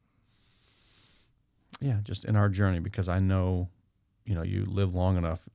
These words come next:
and you get hit a number of times enough in various ways, and you get knocked down. Um, it's, it's easy to stay there, um, sometimes,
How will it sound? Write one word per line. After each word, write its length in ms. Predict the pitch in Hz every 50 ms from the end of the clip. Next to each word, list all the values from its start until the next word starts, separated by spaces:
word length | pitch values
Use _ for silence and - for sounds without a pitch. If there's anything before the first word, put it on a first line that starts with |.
| _ -
and 180 | 92 87 85 85
you 120 | 90 87
get 220 | 87 98 98 - -
hit 200 | - 110 - -
a 40 | 87
number 240 | 85 87 82 80 80
of 80 | 80
times 320 | - - 87 90 98 90 85
enough 360 | 80 76 76 76 87 - - - - - -
in 60 | 92
various 340 | 85 90 87 85 82 - -
ways, 460 | 90 92 90 82 80 82 90 - - - -
and 100 | 101 87
you 40 | 92
get 180 | 92 78 - -
knocked 240 | 87 - 87 92
down. 420 | - 82 87 87 85 85 82 85 92 - - - - - - - - - - _ _ _ _ _ _ _ -
Um, 680 | - 98 95 92 92 90 87 85 80 82 85 82 - - _ _ _ _ _ _ _ _ _ -
it's, 460 | - 107 107 - - - - - - _ _ -
it's 200 | 107 104 101 -
easy 240 | 104 104 101 98 98
to 80 | 92 92
stay 280 | - - - 98 98 98
there, 340 | 101 104 104 107 110 104 - - - - - _ -
um, 680 | 101 95 92 90 87 85 85 87 85 85 95 98 98 101
sometimes, 680 | - - 98 101 98 - 104 101 101 101 101 101 101 101